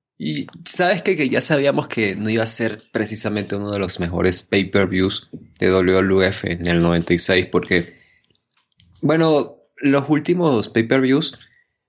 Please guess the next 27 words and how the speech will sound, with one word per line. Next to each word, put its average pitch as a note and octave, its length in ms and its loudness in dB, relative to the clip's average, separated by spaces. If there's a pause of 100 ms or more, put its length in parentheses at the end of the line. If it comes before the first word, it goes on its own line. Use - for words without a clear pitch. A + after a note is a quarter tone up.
se - 160 0
habían A2+ 280 2
concentrado G#2 520 0
mucho A2+ 360 -4
en G#2 180 -2
la F#2+ 80 2
figura F#2 500 0
de G#2+ 140 2
Shawn F2+ 300 -6
Michaels. F#2 580 -2 (420)
O A#2+ 60 -4
sea, C#3+ 500 -2 (200)
creo C3 120 -4
que E3 200 -4
no G#2+ 200 -6
soy B2+ 200 -2
necesariamente A2 640 -6
súper B2+ 440 0
fan G2 480 -4
de G#2+ 100 -6
lo F2+ 100 -2
que E2+ 100 -4
ha E2 40 0
sido G2 480 0 (1000)
él B2 240 2
como C#3+ 220 0
personaje. - 840 -6